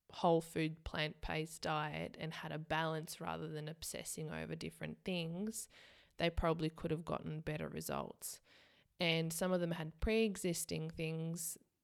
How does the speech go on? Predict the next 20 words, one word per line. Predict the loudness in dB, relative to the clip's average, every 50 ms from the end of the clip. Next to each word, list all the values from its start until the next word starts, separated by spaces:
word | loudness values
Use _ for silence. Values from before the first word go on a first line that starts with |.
| _ _ _ _ _ _ _ -4
like | -4 -4 -4 -4
health | -2 -2 0 -2 -2 -4 -4
issues | -4 -2 -2 -2 -2 -2 -2 -2 -2
before | -4 -6 -8 -4 0 2 2 4
they | 4 2 2 0 -4 -6
went | -4 -2 -2 0
onto | 0 -2 -2 -4 -6 -6
the | -6 -4
vegan | -4 -4 -4 -4 -2 -4 -2 -2
diet. | 0 0 0 0 -2 -4 -6 _ -16 -20 -16 -14 -12 -12 -10
So | -2 2 2 2
for | 2 0 0
them | 0 0 0 0 -2
to | -2 -4
stop | -4 0 2 2 0 0 -2
for | -8 -6 0
that | 0 0 0 2 0
reason, | 0 2 2 0 0 -2 -2 -2 -2 -2 -2
I | -2 -4 -4
just, | -4 -4 -4 -4 -4 -6 -6 -8 -10 -10